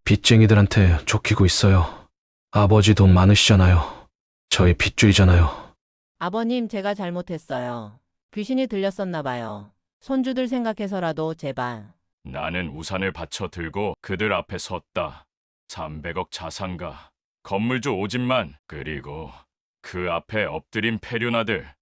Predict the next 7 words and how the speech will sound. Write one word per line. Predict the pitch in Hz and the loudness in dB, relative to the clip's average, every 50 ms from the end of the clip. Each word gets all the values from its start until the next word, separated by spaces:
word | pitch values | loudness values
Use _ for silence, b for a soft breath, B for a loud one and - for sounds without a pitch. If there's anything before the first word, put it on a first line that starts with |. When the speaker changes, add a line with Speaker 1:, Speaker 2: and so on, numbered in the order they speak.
| _ _ | _ _
Speaker 3:
나는 | 67 - - - - 82 85 85 76 | -14 -10 -10 -8 -8 -6 -8 -8 -8
주머니에서 | - - 87 85 90 92 90 90 87 85 - 92 82 | -10 -10 -8 -6 -6 -4 -4 -4 -6 -6 -6 -10 -12
봉투 | - _ 85 90 95 - - 104 | -10 _ -8 -8 -8 -8 -8 -8
하나를 | 92 101 98 95 95 95 - | -6 -4 -4 -4 -4 -4 -6
꺼냈다. | - 110 104 90 87 82 - - - - - - _ _ _ _ _ _ _ _ _ _ _ | -6 -6 -6 -6 -8 -10 -10 -16 -18 -18 -18 -20 _ _ _ _ _ _ _ _ _ _ _
녀석들의 | 65 64 - 76 78 - - 82 - - 90 85 85 73 | -18 -16 -14 -14 -12 -12 -12 -14 -12 -10 -8 -8 -8 -10
눈이 | 62 71 82 85 90 92 87 71 | -10 -12 -10 -8 -8 -8 -8 -10